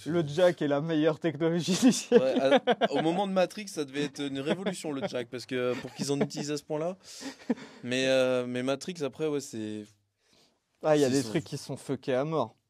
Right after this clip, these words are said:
Speaker 2: Dans
Speaker 1: Il y a
Speaker 2: le
Speaker 1: des
Speaker 2: quatre,
Speaker 1: trucs,
Speaker 2: dans le
Speaker 1: mais
Speaker 2: quatre, je sais plus comment ils font. Il y a, il y a plus, il y a plus cette histoire de jack, je crois, ils ont abandonné.
Speaker 1: Je sais plus trop,
Speaker 2: Dans le
Speaker 1: j'y
Speaker 2: quatre,
Speaker 1: ai
Speaker 2: je crois,
Speaker 1: mis un
Speaker 2: c'est
Speaker 1: bout
Speaker 2: tu
Speaker 1: de temps.
Speaker 2: te poses dans un truc et ça
Speaker 1: Ouais, c'est un truc comme ça.
Speaker 2: ça te connecte direct, je crois, euh.
Speaker 1: Mais, euh, non, mais en fait, c'est que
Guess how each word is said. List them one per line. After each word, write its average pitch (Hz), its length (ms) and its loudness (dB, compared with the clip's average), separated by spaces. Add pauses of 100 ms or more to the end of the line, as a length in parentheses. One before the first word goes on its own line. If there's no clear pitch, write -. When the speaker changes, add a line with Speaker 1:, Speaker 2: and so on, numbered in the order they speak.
(280)
Speaker 2:
Dans 120 140 -6
Speaker 1:
Il 135 40 2
y - 20 2
a - 20 0
Speaker 2:
le - 40 -6
Speaker 1:
des 147 60 -2
Speaker 2:
quatre, 185 120 0
Speaker 1:
trucs, - 260 -4
Speaker 2:
dans 131 100 -6
le 135 60 -6
Speaker 1:
mais 143 80 2
Speaker 2:
quatre, 139 120 0
je - 40 -12
sais 135 80 -10
plus 165 100 -18
comment 170 200 -10
ils 127 80 -10
font. 143 320 -14
Il 120 120 -20
y 120 40 -16
a, - 100 -14
il 113 80 -14
y 123 60 -6
a 120 40 -4
plus, 160 240 -12
il 139 80 -12
y 131 80 -12
a 160 80 -14
plus 143 120 -16
cette - 80 -14
histoire 151 240 -4
de 139 120 -14
jack, 156 200 -6
je - 60 -20
crois, 127 100 -8
ils 123 160 -10
ont 123 40 -6
abandonné. 127 380 -8 (240)
Speaker 1:
Je - 60 -20 (140)
sais 139 80 -12
plus - 200 -14
trop, 131 320 -6
Speaker 2:
Dans 131 100 -2
le 135 60 -4
Speaker 1:
j'y 127 80 -12
Speaker 2:
quatre, 156 160 2
Speaker 1:
ai 123 60 -4
Speaker 2:
je 120 40 -10
crois, 143 140 0
Speaker 1:
mis 135 80 0
un 120 60 -4
Speaker 2:
c'est 127 120 -2
Speaker 1:
bout 127 120 -6
Speaker 2:
tu 127 100 -8
Speaker 1:
de 117 40 -20
temps. 139 100 -6
Speaker 2:
te 131 40 -2
poses 143 140 -2
dans 135 240 -4
un 131 80 -2
truc 147 400 -12
et 120 120 -10
ça 113 500 -10
Speaker 1:
Ouais, 135 240 0
c'est 123 160 -14
un 117 60 -10
truc - 180 -14
comme 120 160 -16
ça. - 140 -20
Speaker 2:
ça 117 120 -8
te - 80 -16
connecte 123 320 -8
direct, 123 440 -6
je - 60 -18
crois, 117 220 -12
euh. 110 280 -12 (100)
Speaker 1:
Mais, 139 320 2
euh, 151 240 4 (480)
non, 180 240 2
mais 143 80 0
en 131 100 0
fait, 185 240 -2
c'est 131 200 -4
que 135 280 0